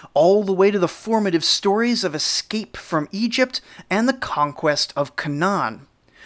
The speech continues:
Indeed, the very word Hebrew likely comes from the Akkadian word Habiru, which originally designated a class of people who lived outside the structures of civilization.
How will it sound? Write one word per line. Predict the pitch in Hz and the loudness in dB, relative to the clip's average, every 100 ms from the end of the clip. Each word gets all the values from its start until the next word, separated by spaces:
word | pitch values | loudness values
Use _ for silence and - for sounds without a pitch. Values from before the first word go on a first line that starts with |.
| - - - | -20 -16 -2
Indeed, | 180 240 254 | 0 2 2
the | 165 | 2
very | 156 247 | 4 4
word | 269 302 277 | 2 0 -2
Hebrew | - - 294 208 160 160 165 | -4 -4 -2 0 2 2 0
likely | - 160 254 294 330 | -6 -4 -4 -2 -2
comes | 233 - 180 190 | -2 -4 -4 -4
from | - 190 | -4 -2
the | 190 | 0
Akkadian | 165 - - 269 233 156 | -2 -4 -6 -2 0 0
word | 151 160 165 - | 2 2 2 -2
Habiru, | - 277 294 175 139 113 - - - - - - | -8 -2 0 2 0 -4 -10 -20 -20 -20 -10 -4
which | 202 185 | -2 0
originally | 160 170 277 226 196 170 | 0 0 -2 -2 -2 -2
designated | 147 151 143 139 147 156 160 | 2 2 2 -2 -2 -2 -2
a | 160 | -6
class | - - 233 233 233 | -10 -6 -4 -2 -4
of | - | -6
people | - 320 247 117 - - - - | 0 0 0 -4 -10 -18 -20 -8
who | 208 | -4
lived | 220 240 208 - 202 | 0 0 0 -4 -2
outside | 277 269 - - 277 196 156 | 0 0 0 0 0 0 0
the | 156 | 0
structures | 156 - 147 - 170 151 | -2 0 0 0 -2 -2
of | 180 | -2
civilization. | - 143 147 139 190 208 135 - | -2 -2 -4 -2 0 -2 -6 -10